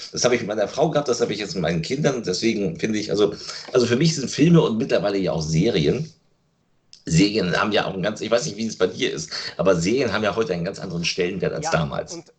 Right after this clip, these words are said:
Speaker 2: für, für mich, für mich ist es
Speaker 1: Ja.
Speaker 2: heutzutage viel schwieriger, äh, bei Serien reinzukommen. Zum Beispiel die, die einzige Serie, die ich in der letzten Zeit immer wieder geschaut habe, so beim Essen nebenbei und so weiter,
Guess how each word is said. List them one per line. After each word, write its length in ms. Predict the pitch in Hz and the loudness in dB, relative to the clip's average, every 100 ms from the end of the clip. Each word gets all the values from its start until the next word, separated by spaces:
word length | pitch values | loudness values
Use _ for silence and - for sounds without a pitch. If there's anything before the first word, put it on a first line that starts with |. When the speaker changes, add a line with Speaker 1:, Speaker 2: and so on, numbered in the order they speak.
| - | -18
Speaker 2:
für, 240 | - 240 | -12 -12
für 160 | _ 214 | _ -14
mich, 240 | 247 - | -14 -18
für 140 | _ 220 | _ -16
mich 180 | 254 269 | -16 -18
ist 120 | 247 | -20
es 120 | 202 | -10
Speaker 1:
Ja. 100 | 160 | -8
Speaker 2:
heutzutage 420 | 170 214 220 220 | -8 -12 -16 -16
viel 300 | 220 - 240 | -16 -18 -20
schwieriger, 1040 | 262 - - 135 160 254 269 185 127 143 208 _ _ _ _ | -20 -20 -20 -20 -16 -12 -12 -12 -10 -10 -10 _ _ _ _
äh, 40 | |
bei 560 | 160 160 156 156 156 170 | -10 -6 -6 -6 -8 -12
Serien 460 | - 190 226 226 | -14 -16 -14 -12
reinzukommen. 600 | 180 151 190 - 156 139 | -10 -12 -12 -14 -12 -12
Zum 100 | 135 | -10
Beispiel 220 | 160 175 185 | -12 -12 -12
die, 160 | 202 | -16
die 240 | 175 202 - | -14 -16 -6
einzige 420 | 165 254 - 285 | -4 -4 -6 -10
Serie, 320 | - 196 226 | -8 -6 -6
die 80 | 220 | -6
ich 80 | 208 | -8
in 60 | 196 | -8
der 100 | 180 | -6
letzten 260 | 185 - | -8 -10
Zeit 160 | 196 208 | -12 -10
immer 240 | 208 220 | -10 -10
wieder 140 | 190 175 | -12 -6
geschaut 260 | - 160 | -2 0
habe, 100 | 196 - | -2 -6
so 160 | 165 - - | -8 -10 -2
beim 160 | 151 147 | 0 0
Essen 360 | 135 127 - 151 | -6 -8 -4 -2
nebenbei 480 | 139 147 147 123 156 | -2 -4 -6 -4 -4
und 140 | 180 | -6
so 80 | 156 | -6
weiter, 300 | 147 165 | -4 -4